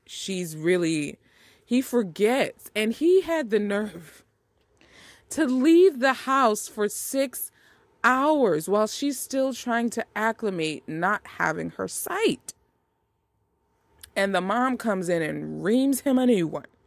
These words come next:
And she's like, "You know what? Why don't you just stay with me until your next doctor's appointment or whatever?" And Connor was like, "You know what? I guess it's best.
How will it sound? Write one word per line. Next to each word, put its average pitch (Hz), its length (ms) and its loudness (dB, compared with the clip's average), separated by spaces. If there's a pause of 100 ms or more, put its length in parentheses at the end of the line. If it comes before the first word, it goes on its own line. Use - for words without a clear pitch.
(1040)
And 175 360 2
she's 220 280 0
like, 180 200 2
"You 208 60 4
know 202 120 4
what? 190 160 6
Why 190 120 4
don't 226 200 4
you 226 80 2
just 190 260 4
stay 180 240 4
with 165 240 0
me 156 480 0
until 151 680 0
your 156 140 -2
next 151 260 -2
doctor's 151 340 -4
appointment 151 420 -8
or 151 40 -6
whatever?" 147 380 -6
And 143 80 -12
Connor 160 280 -8
was 156 100 -8
like, 151 180 -8
"You 147 60 -8
know 147 160 -6
what? 143 180 -6
I 143 80 -8
guess 147 260 -10
it's - 180 -18
best. 139 600 -12